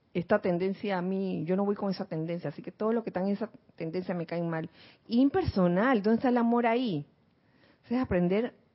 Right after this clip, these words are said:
a amarnos los unos a los otros, suena como un cliché, ¿no? Pero es cierto, este, y esto, <laughs> esto venía más adelante, pero me adelanté. Porque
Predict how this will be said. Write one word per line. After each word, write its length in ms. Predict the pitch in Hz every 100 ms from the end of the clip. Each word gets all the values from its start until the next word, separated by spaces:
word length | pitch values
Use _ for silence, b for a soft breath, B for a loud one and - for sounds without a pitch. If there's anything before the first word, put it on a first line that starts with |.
| _ -
a 260 | 190 185
amarnos 1080 | 180 180 202 240 247 175 170 196 - - - _ _ _ _ -
los 240 | 170 - -
unos 320 | 214 226 -
a 60 | 180
los 260 | 165 - -
otros, 360 | 208 208 151 147
suena 220 | 185 202
como 180 | - 170
un 80 |
cliché, 520 | 175 196 175 - 170 156
¿no? 160 | 160 - B B B B
Pero 160 | - 160
es 60 | 151 -
cierto, 680 | 240 508 403 262 143 143 - _ _ _ _ _ _ _ _
este, 320 | 165 147 - 95
y 120 | 170
esto, 200 | 165 240
<laughs> 0 |
esto 400 | 269 - - 208
venía 240 | 202 160
más 180 | 170 190
adelante, 440 | 202 165 165 165
pero 240 | 202 208 165
me 120 | 160
adelanté. 640 | 160 160 170 151 - - - _ _ _ _ _ _ _ _ _ _ _ _ - - _ _ _ _ _ _ _ _ _ _ _ - _ _ _ _ b b b b b b _ _ _ _ -
Porque 440 | 185 170 160 -